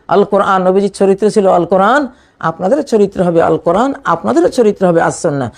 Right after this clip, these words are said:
আল্লাহ আপনাদের হাতে পৃথিবী তুলে দেবেন, যেই হন না কেন, আপনারা যেই হন না কেন। আল্লাহর ওয়াস্তে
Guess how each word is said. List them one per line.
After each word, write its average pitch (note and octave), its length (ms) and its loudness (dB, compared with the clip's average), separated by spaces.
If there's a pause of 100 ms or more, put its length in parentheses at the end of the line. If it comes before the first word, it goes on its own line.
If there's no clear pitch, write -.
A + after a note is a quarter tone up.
(160)
আল্লাহ D3+ 220 0
আপনাদের A3+ 260 -2
হাতে F#3+ 200 -2
পৃথিবী C#3 320 -2
তুলে C3 200 -2
দেবেন, A#2+ 260 -4 (380)
যেই D4 220 0
হন A#3 140 0
না C3 120 0
কেন, - 160 -10 (240)
আপনারা G#3+ 300 -4
যেই C4+ 240 0
হন F3+ 120 0
না C#3+ 140 -8
কেন। - 160 -18 (460)
আল্লাহর A#3+ 300 0
ওয়াস্তে A#3+ 440 -2